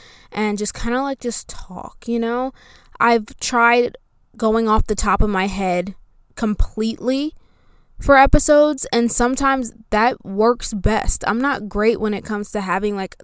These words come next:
this total perfectly set out layout of everything that I wanna talk about, like, point A, point B, point C, because usually when I have that, I don't know, I feel like I knock everything out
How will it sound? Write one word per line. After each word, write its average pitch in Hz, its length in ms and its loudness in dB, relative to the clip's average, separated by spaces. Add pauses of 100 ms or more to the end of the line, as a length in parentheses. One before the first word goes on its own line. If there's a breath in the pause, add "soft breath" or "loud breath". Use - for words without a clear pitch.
this 208 240 -4
total 214 520 -2 (400 loud breath)
perfectly 220 540 0
set 208 400 0
out 196 300 0
layout 185 600 -2
of 185 160 -6
everything 202 420 -6
that 190 80 -6
I 196 80 -2
wanna 185 220 -6
talk 185 300 -6
about, 185 320 -6
like, 180 180 -8 (180)
point 214 320 0
A, 190 300 2
point 208 320 0
B, 202 280 -4
point 190 300 -6
C, 180 380 -4 (140)
because 233 400 2
usually 247 400 -2
when 220 140 0
I 190 360 -2 (120)
have 208 340 -4
that, 202 360 2
I 202 60 0
don't 226 160 0
know, 202 160 0
I 185 80 0
feel 247 140 -4
like 240 160 -2
I 190 180 2
knock 190 460 -4
everything 196 480 -6
out 185 320 -4